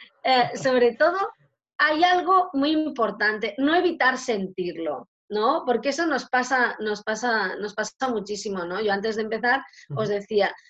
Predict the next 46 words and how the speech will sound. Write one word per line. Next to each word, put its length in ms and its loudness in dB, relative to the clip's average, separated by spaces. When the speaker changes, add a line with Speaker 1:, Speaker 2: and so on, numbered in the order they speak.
Speaker 1:
"Hoy 240 4
estoy 400 2
de 140 0
muy 180 2
mal 220 0
humor", 220 -6
¿no? 120 0
Ayer 300 2
estuve, 420 0
estuve 260 -2
de 60 2
muy 180 0
mal 180 -2
humor, 300 -2
alguien 520 0
puso 180 -4
un 80 -6
comentario 500 -2
en 80 -2
redes 320 0
y 40 -6
me 100 -4
sentó 360 -2
fatal 380 0
y, 140 -2
y 300 -6
lo 140 4
estoy 220 0
gestionando, 680 2
pero 220 6
no 160 4
me 100 4
estoy 300 2
dando 400 2
prisa, 420 -6
o 60 -2
sea, 360 0
mm, 260 -2
no 140 2
pasa 280 2
nada, 240 2
me 100 -2
siento 320 -2
contrariada 580 2
un 120 -2
poco. 400 0